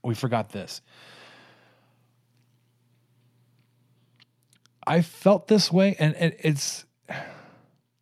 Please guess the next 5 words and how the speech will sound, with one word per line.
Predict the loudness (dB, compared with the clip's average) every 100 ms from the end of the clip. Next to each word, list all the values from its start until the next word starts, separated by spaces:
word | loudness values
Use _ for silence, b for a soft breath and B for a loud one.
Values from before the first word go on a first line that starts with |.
| _ _ _ _ _ _ _ _ -2
it's | -2 -2 -10 -2
since, | 4 4 4 -2 -4 -10 _ _ _ _ _ _ _ _ _ _ _ _ _ _ _ _ _ -4
I | 2
guess, | 2 2
Kingsbury, | 2 2 2 -4 -8 -12